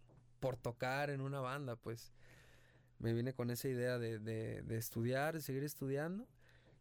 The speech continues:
Aquí, haz de cuenta, yo tengo un amigo de, de Ixtlán que se llama Manu, Manu Benítez, Manu Betts,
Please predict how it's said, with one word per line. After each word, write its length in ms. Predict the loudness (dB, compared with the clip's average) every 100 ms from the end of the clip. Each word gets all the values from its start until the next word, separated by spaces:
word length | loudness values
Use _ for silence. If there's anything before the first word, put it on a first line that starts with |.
| -20 -20 -20 -20 -20 -20 _ _ _ _ _
Aquí, 1000 | -2 -2 -2 -2 0 2 2 2 0 -2 -8 -20 -2
haz 160 | 0 0
de 80 | 2
cuenta, 340 | 0 2 0
yo 220 | 2 0
tengo 280 | 2 2 2
un 140 | 2
amigo 460 | 2 2 4 4 4
de, 300 | 2 0 0
de 80 | -2
Ixtlán 440 | -2 0 0 0
que 160 | -2 -6
se 120 | -2
llama 260 | -2 -2 -2
Manu, 420 | 0 0 -2 -4 -8 _ -20 -20 -4
Manu 360 | 0 0 0
Benítez, 600 | 0 -2 -4 -6 -8 -10 -2
Manu 260 | 2 2
Betts, 380 | 2 -2 -8